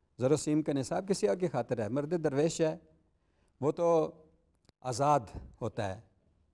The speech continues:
और अगर उसकी आज़ादी छिनती है तो वो मौत को तरजीह देगा लेकिन आज़ादी को कुर्बान नहीं करेगा।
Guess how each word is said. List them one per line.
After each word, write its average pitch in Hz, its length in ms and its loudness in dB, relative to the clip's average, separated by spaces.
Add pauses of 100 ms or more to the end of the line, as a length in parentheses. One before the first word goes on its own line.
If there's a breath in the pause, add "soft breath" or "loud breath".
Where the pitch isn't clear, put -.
(720)
और 127 140 0
अगर 131 160 0
उसकी 131 220 -2
आज़ादी 127 440 2
छिनती 156 500 0
है 131 260 0
तो - 160 -4
वो 147 100 2
मौत 139 300 4
को 175 100 2
तरजीह 135 320 0
देगा 135 280 4
लेकिन 127 300 -4
आज़ादी 135 400 2
को 120 140 -2
कुर्बान 95 360 -6
नहीं 92 160 -12
करेगा। 85 380 -14